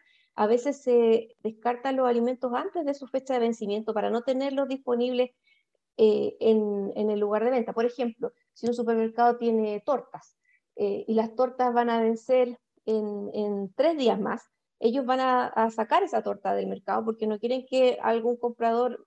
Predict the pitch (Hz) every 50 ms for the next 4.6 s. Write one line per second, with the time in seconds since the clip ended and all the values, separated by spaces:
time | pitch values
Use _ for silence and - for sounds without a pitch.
0 | _ - 233 214 208 202 196 202 - _ _ _ _ _ - 202 208 208 208 202
1 | 202 208 202 190 208 247 262 262 269 277 247 208 208 - - - 214 202 196 185
2 | 185 190 202 202 226 - _ - 202 - - - - 160 202 220 - 190 208 -
3 | - 226 226 220 208 220 226 220 - 220 214 196 214 - - 240 240 233 233 214
4 | 202 196 190 185 190 196 220 - - 220 -